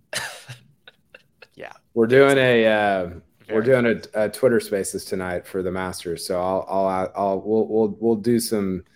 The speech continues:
Speaker 3: If people are listening, tune into that. We'll talk, we'll talk about his ball speed, playing with Rory and Brooks, all that stuff.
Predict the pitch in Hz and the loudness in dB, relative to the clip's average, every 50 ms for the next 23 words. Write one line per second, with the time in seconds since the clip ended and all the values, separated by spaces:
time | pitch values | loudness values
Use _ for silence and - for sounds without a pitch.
0 | _ _ _ _ _ _ _ - 110 - - 143 139 131 139 120 113 113 110 107 | _ _ _ _ _ _ _ -10 -8 0 2 2 6 6 6 6 8 6 4 2
1 | - 110 101 101 92 - 120 113 107 110 104 98 92 92 92 90 80 76 92 95 | 0 -2 -2 -2 -2 -2 0 0 0 0 0 0 0 0 -2 -2 -4 -4 -6 -6
2 | - - 101 95 90 - - - 104 104 - 143 143 127 107 113 107 104 104 117 | -2 -2 0 0 -2 -4 -6 -6 -4 0 4 4 4 4 4 4 4 4 4 2
3 | 107 98 - - 101 101 95 - - - 104 101 98 90 - 110 107 104 101 95 | 0 0 0 0 2 2 0 -2 -4 -4 -2 -2 -2 -2 0 0 0 0 0 -2
4 | 90 - 98 98 98 98 98 95 95 90 87 85 95 95 92 87 - - - 95 | -4 -2 0 2 2 2 2 2 0 -2 -2 -2 -2 0 0 -2 -4 -6 -4 -2
5 | 92 92 85 78 80 78 - - - - 80 78 | -2 -2 -2 -4 -8 -12 -16 -18 -18 -18 -20 -20